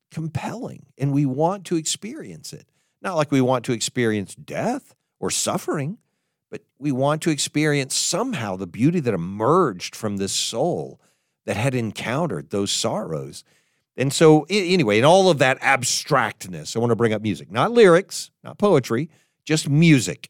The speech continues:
in this case, the music itself, right? And so when you think about music, it's really hard to figure out what the meaning of music is. I, w-, I've talked about this when, when we were on the radio for years and years. I talked about this, the meaning of music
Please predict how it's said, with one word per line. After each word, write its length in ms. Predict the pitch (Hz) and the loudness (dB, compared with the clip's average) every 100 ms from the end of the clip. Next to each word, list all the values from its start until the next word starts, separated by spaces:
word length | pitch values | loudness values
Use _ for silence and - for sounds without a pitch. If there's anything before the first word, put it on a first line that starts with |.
| - | -8
in 120 | 107 | -6
this 180 | 92 - | -4 -6
case, 360 | 87 67 - - | -10 -12 -14 -8
the 100 | 95 | -6
music 480 | 95 143 165 170 120 | 2 6 6 2 -4
itself, 540 | 127 - 107 - - | -10 -4 -4 -4 -2
right? 260 | 107 160 - _ _ _ _ _ _ _ _ | 0 0 -4 _ _ _ _ _ _ _ _
And 100 | 156 | -4
so 120 | 180 202 | 2 4
when 120 | 208 | 4
you 100 | 185 | 2
think 360 | - 339 359 | 0 0 2
about 260 | 247 156 110 | 4 2 2
music, 240 | 131 131 | 2 2
it's 120 | 160 170 | 0 -2
really 680 | 175 214 349 381 311 190 143 | -4 -2 4 6 6 6 4
hard 440 | 160 247 190 131 | 6 6 6 2
to 80 | 139 | -2
figure 420 | - 127 117 123 | 0 0 2 2
out 540 | 247 123 110 120 - | 4 2 2 0 0
what 280 | 170 156 - | 4 4 2
the 100 | 127 | -2
meaning 600 | 120 117 139 180 170 123 | -2 0 2 4 4 2
of 140 | 104 101 | -2 -4
music 400 | 101 92 90 92 | -4 -4 -6 -6
is. 320 | 85 117 - _ _ _ _ _ _ _ - | -2 -2 -4 _ _ _ _ _ _ _ -4
I, 180 | 294 403 165 - | -2 -4 -6 -6
w-, 220 | - 170 190 | -4 -4 0
I've 180 | - 254 | 0 0
talked 300 | - 170 160 | 2 2 4
about 200 | 160 139 | 4 2
this 200 | 135 120 | 2 -2
when, 220 | - 160 165 | 0 0 2
when 200 | 151 170 | 2 4
we 100 | 180 | 6
were 140 | 208 156 | 6 6
on 80 | |
the 100 | 127 | 6
radio 500 | 87 104 110 120 110 | 4 4 4 6 6
for 120 | 107 113 | 4 2
years 320 | 107 113 101 | 2 2 0
and 100 | 110 | -2
years. 200 | 110 104 | -2 -2
I 80 | 92 | -4
talked 340 | - 98 - | -4 -4 0
about 260 | 98 95 98 | 0 0 -2
this, 200 | 101 - | -6 -4
the 80 | |
meaning 360 | 82 90 92 98 | -4 -4 -4 -6
of 120 | 90 | -8
music 440 | 98 98 104 107 | -6 -6 -6 -12